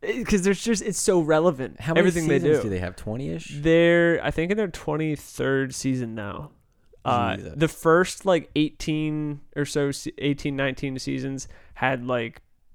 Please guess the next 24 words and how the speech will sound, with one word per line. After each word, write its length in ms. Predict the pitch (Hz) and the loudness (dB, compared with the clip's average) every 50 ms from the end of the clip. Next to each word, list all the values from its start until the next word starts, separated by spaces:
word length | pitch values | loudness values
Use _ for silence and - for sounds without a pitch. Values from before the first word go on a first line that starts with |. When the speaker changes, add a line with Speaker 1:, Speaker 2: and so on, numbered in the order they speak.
| - - _ - - _ _ | -20 -20 _ -20 -20 _ _
Speaker 1:
fifteen 420 | - 139 135 - - 151 143 139 131 | -4 -4 -4 -2 -2 -2 -2 -2 -4
to 40 | 123 | -6
twenty 380 | - - - 135 135 131 143 | -8 -8 -6 -6 -4 -4 -4
episodes, 560 | 139 135 - 139 - 156 151 151 151 143 143 | -4 -4 -4 -2 0 0 2 2 0 -2 -4
and 120 | - 131 135 | -6 -6 -6
the 60 | 123 | -4
recent 260 | 131 131 127 - 127 | -4 -4 -4 -6 -6
ones 140 | 123 120 123 | -6 -8 -8
have 100 | 123 - | -8 -6
only 200 | 120 117 123 123 | -6 -6 -6 -6
had 160 | 113 117 - | -6 -8 -8
ten. 320 | - - 117 117 123 131 - - - - - - - | -8 -8 -6 -6 -8 -8 -12 -14 -18 -20 -18 -14 -10
Speaker 2:
Okay. 240 | 117 113 - 98 - | -10 -8 -10 -10 -10
Speaker 1:
So 240 | - - 143 139 127 | -4 0 0 2 2
they're 360 | 123 147 151 156 147 143 143 - - - - - - - _ - | 4 6 6 6 6 2 -4 -14 -20 -20 -20 -20 -20 -20 _ -8
slowing 400 | - - - 165 151 139 131 127 | -4 0 2 4 4 4 2 0
down, 380 | 123 123 117 120 135 151 156 - _ _ - - - - | -2 -2 -2 -4 -6 -6 -8 -12 _ _ -20 -20 -8 -2
but 420 | - 98 90 80 76 - - - _ _ _ _ _ _ _ _ - | 0 0 0 0 -2 -6 -8 -14 _ _ _ _ _ _ _ _ -6
the 200 | 147 151 175 160 | 0 0 0 0
content 500 | - - - 156 139 127 - 123 110 - | 0 0 -2 -2 -2 -2 -4 -6 -6 -6
is 140 | 95 135 - | -10 -10 -8
super 400 | - - - - - - - - | -8 -8 -8 -8 -10 -10 -12 -10
quality. 420 | - - 107 - 60 58 60 - | -8 -8 -6 -6 -6 -8 -8 -8
And 140 | - 185 220 | -6 -6 -6